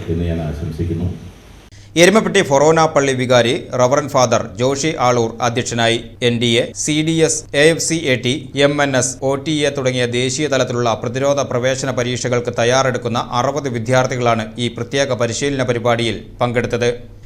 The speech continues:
Speaker 2: കേരളം, തമിഴ്നാട്, കർണാടക, മഹാരാഷ്ട്ര, ഗുജറാത്ത്, മധ്യപ്രദേശ്, ഒഡീഷ, ബീഹാർ എന്നിവിടങ്ങളിൽ നിന്നുള്ള ആയിരക്കണക്കിന് വിദ്യാർത്ഥികൾക്ക് ഓൺലൈൻ, ഓഫ്‌ലൈൻ രീതിയിലുള്ള മാർഗനിർദ്ദേശവും പരീക്ഷാ പരിശീലനവും നൽകി വരുന്നു.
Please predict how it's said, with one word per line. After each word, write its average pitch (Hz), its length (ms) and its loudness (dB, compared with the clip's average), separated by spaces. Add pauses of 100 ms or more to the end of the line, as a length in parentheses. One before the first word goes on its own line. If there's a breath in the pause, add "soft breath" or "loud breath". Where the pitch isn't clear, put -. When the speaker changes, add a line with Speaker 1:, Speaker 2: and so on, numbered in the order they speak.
(120)
Speaker 2:
കേരളം, 180 440 6
തമിഴ്നാട്, 147 500 0
കർണാടക, 135 420 0
മഹാരാഷ്ട്ര, 127 720 2
ഗുജറാത്ത്, 123 580 0
മധ്യപ്രദേശ്, 123 680 0
ഒഡീഷ, 127 340 -2
ബീഹാർ 120 560 0
എന്നിവിടങ്ങളിൽ 120 520 0
നിന്നുള്ള 117 460 0 (240 loud breath)
ആയിരക്കണക്കിന് 135 640 0
വിദ്യാർത്ഥികൾക്ക് 120 840 0
ഓൺലൈൻ, 127 480 2 (260 loud breath)
ഓഫ്‌ലൈൻ 139 460 2
രീതിയിലുള്ള 120 680 0
മാർഗനിർദ്ദേശവും 123 1000 0
പരീക്ഷാ 135 360 0
പരിശീലനവും 120 800 -2
നൽകി 123 240 0
വരുന്നു. 123 500 -2